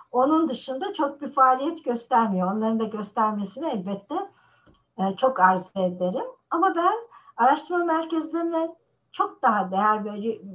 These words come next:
veriyorum. Şu nedenle değer veriyorum. Araştırma merkezleri özellikle, e, özellikle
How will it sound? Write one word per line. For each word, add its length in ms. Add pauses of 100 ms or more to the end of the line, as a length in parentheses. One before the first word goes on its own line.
(160)
veriyorum. 440
Şu 240
nedenle 520
değer 280
veriyorum. 520 (340)
Araştırma 520
merkezleri 1000 (600)
özellikle, 960 (380)
e, 60 (460)
özellikle 800